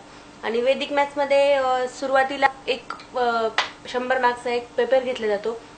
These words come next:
तर फिफ्टी, अ, मिनिट्समध्ये मुलं solve करतात. पण वैदिक maths हा class झाल्यावर म-, हा तोच paper, शंभर मार्क्सचा पेपर मुले पंधरा नाही तर वीस मिनिटात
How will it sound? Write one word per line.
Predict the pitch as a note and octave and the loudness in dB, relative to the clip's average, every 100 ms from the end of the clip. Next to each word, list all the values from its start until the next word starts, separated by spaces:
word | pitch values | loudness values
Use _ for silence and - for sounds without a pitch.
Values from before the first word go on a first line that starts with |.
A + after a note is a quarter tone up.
| - | -16
तर | - | -8
फिफ्टी, | C4+ - D4 | -6 0 6
अ, | D4 C#4+ | 6 6
मिनिट्समध्ये | C#4 C#4+ C#4+ C#4 C4+ C4+ | 4 0 -2 -2 0 0
मुलं | C4 B3+ | 0 0
solve | C4+ A#3+ G#3+ | 2 2 2
करतात. | G3+ F#3+ G3 - - - | 0 -4 -8 -12 -14 -6
पण | B3+ | 2
वैदिक | A#3+ B3 D#4 | 4 4 2
maths | E4 D#4+ E4 | 2 2 4
हा | D#4+ | 2
class | D#4+ C4+ C#4+ C#4+ | 4 6 6 4
झाल्यावर | C#4 A#3+ A#3 A#3+ - - - | 2 2 2 -2 -6 -20 -8
म-, | B3 G#3+ | -4 -2
हा | B3 C4+ | 6 6
तोच | - D#4+ E4+ | 6 0 0
paper, | - C4 C4 | 2 2 0
शंभर | B3 C4+ C#4 | -2 -2 0
मार्क्सचा | D4+ C#4+ C#4 | 2 0 0
पेपर | - B3 C4 C#4+ | -4 -2 -2 -4
मुले | B3+ B3 B3 C#4+ - | -4 2 2 2 -2
पंधरा | C4 C4 D#4 | -2 0 -2
नाही | D#4 - | -4 -2
तर | C4 | -2
वीस | C4+ C#4+ | -2 -4
मिनिटात | C4+ A#3 A#3+ | -4 2 2